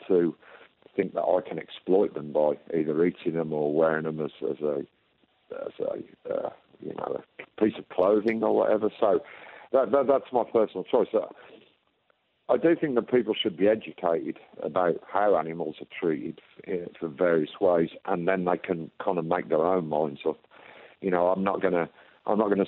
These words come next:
sit here and tell people that they must not eat meat or they must not wear animal skins if, if they've, if they've made the choice to do so. But I think they should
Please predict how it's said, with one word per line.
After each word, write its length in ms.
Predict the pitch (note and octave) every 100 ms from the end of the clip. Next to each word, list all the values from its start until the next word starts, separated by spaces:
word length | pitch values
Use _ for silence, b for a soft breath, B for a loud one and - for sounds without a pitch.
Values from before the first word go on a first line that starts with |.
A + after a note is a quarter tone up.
| -
sit 100 | G#2+
here 220 | - F#2+ F2+
and 120 | E2+ -
tell 180 | F2+
people 380 | F2+ F#2 F2 E2+
that 160 | D#2+ -
they 160 | F2 F2
must 460 | E2 F2+ E2+ - - - _ _ _ _ -
not 300 | F2 F2+ D#2
eat 160 | E2+ -
meat 260 | F2 E2+ -
or 160 | - E2+
they 100 | E2+ E2
must 300 | E2+ E2+ - _ _ _ _ _ _ _ _ _
not 320 | - G2 -
wear 200 | F#2 F2
animal 340 | F2 F#2+ F2 E2 -
skins 300 | F#2+ F2 E2
if, 140 | E2 -
if 160 | - F2 -
they've, 300 | F#2 F2 E2 - B B B B B _ -
if 140 | - -
they've 200 | G2+ F2
made 220 | F#2+ F#2+
the 80 | -
choice 260 | - G2 F2+
to 80 | -
do 200 | D#2+ G2 -
so. 140 | F2
But 140 | E2 F#2+
I 80 | F#2
think 260 | - G2
they 120 | F#2+ F#2+
should 280 | - E2